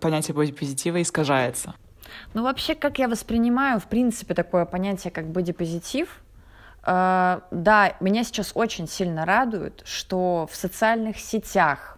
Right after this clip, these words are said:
Speaker 2: в фильмах, я не знаю, в рекламах появляются девушки и парни различной весовой категории, различных, э, цветов волос, я не знаю,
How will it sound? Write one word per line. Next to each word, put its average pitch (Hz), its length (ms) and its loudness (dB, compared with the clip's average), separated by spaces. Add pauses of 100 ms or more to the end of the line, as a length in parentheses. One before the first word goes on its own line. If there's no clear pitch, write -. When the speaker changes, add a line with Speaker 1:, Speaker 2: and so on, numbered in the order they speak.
(520)
Speaker 2:
в - 240 -14
фильмах, 170 680 0
я 151 120 -6
не 156 120 -6
знаю, 160 560 -4 (180)
в 160 80 -6
рекламах 190 760 2 (260)
появляются 190 760 0
девушки 190 640 -2
и 160 140 -4
парни 220 580 2 (240)
различной 185 680 0
весовой 240 480 0
категории, 202 500 -4
различных, 175 840 -4 (300)
э, 156 220 -2
цветов 156 480 -6
волос, 247 720 0
я 175 160 -4
не 180 140 -2
знаю, 175 640 0